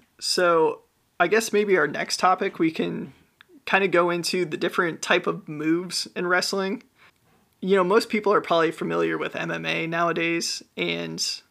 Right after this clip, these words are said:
there's, like, a wrestling element involved, but it's kind of more evolved into jujitsu, where kind of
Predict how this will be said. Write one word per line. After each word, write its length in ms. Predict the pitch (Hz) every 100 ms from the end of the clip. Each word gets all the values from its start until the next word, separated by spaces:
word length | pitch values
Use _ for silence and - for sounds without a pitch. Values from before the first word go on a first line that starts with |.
| _ _ _ _
there's, 220 | 190 180
like, 120 | 214 190
a 40 |
wrestling 400 | 156 165 - 170
element 340 | 170 175 180
involved, 560 | 170 160 147 165 170 -
but 260 | 180 156 -
it's 160 | 170 170
kind 200 | - 175
of 120 | 160
more 220 | 170 165
evolved 320 | 156 156 156
into 480 | 151 165 - 160 160
jujitsu, 760 | 175 160 156 156 156 - 160 160
where 320 | 160 156 160
kind 260 | 160 175 170
of 320 | 160 160 -